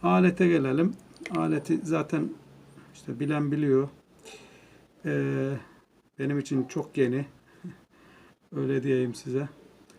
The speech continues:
Gayet şık bir alet. Sapı şeyi falan tam oturuyor ele. Ee, kaymıyor. Güzel yani.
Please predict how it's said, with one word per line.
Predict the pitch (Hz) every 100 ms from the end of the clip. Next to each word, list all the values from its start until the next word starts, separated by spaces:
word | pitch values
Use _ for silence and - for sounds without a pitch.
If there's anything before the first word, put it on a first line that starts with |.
| -
Gayet | 196 175 151 147
şık | - 185 - 185
bir | 175 -
alet. | 175 139 143 170 - - - - - - -
Sapı | - - 180 196 202 - - - -
şeyi | - 180 175
falan | 175 180 185 180 -
tam | 208 185
oturuyor | 175 170 - 190 165
ele. | 139 131 202 - - - - - - -
Ee, | 151 151 151 151 151
kaymıyor. | 185 190 180 139 175 190 -
Güzel | 147 156 175 160
yani. | 135 127